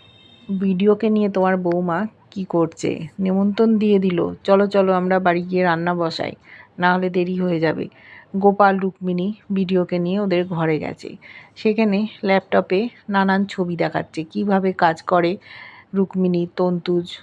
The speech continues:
ওর একটা নিজস্ব সংস্থা, যেখানে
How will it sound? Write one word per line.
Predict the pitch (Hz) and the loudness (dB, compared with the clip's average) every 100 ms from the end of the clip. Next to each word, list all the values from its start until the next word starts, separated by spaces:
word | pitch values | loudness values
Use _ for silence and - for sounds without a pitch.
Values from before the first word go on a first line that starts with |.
| _ - - - | _ -20 -20 -4
ওর | 180 175 170 - - - - - _ _ _ _ | 2 2 0 -8 -20 -20 -20 -20 _ _ _ _
একটা | - 175 - 170 165 180 - _ _ _ - _ | -2 -2 0 2 2 0 -8 _ _ _ -20 _
নিজস্ব | 220 202 196 226 220 - 190 233 - _ - | -6 -2 0 0 -2 -2 -2 -2 -6 _ -16
সংস্থা, | - 170 151 - - - | -8 -6 -6 -8 -4 -4
যেখানে | 185 185 185 | -4 -4 -2